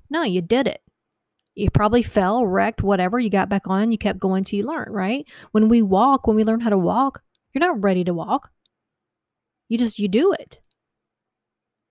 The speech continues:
right? The first time you leaned in for your very first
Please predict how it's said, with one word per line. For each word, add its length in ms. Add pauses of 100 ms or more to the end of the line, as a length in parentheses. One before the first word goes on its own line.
(240)
right? 340 (540)
The 60
first 200
time 200
you 120
leaned 360
in 120
for 100
your 280
very 400 (280)
first 460